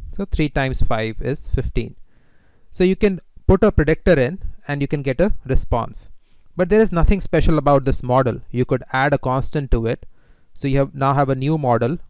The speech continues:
y is equal to three x one plus five. So now say you put x one as zero,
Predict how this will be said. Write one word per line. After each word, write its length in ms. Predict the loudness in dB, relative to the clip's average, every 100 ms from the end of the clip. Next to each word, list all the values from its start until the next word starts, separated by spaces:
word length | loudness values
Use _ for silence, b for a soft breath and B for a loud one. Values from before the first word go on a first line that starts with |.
| -14
y 320 | -4 0 2 2
is 200 | 0 -2
equal 260 | -2 -2 -2
to 160 | -2
three 280 | 0 2 0
x 180 | -2 -2
one 240 | -2 -4
plus 240 | -4 -4 -2
five. 420 | -4 -4 -6 -10 -14 -20 _ b b b b b
So 160 | -2
now 360 | 2 4 2 2
say 240 | 0 0
you 140 | 0 2
put 240 | 0 0
x 260 | -2 -2 0
one 220 | 0 0
as 180 | -2 0
zero, 400 | 0 0 -2